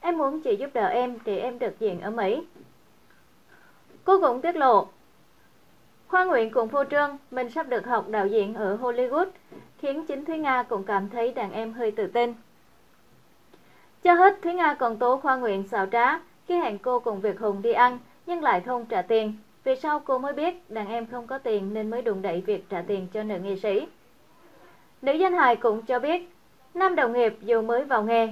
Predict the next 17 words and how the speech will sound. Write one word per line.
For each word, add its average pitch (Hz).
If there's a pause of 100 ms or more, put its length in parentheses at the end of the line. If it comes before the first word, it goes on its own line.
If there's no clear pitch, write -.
(120)
nhưng 269
rất 311
ảo 196
tưởng 220 (140)
về 214
bản 190
thân. 254 (380)
Có 330
hôm 330
Thúy 320
Nga 294
và 226
Lê 214
Oanh 226
Vũ 196
đi 233
về, 208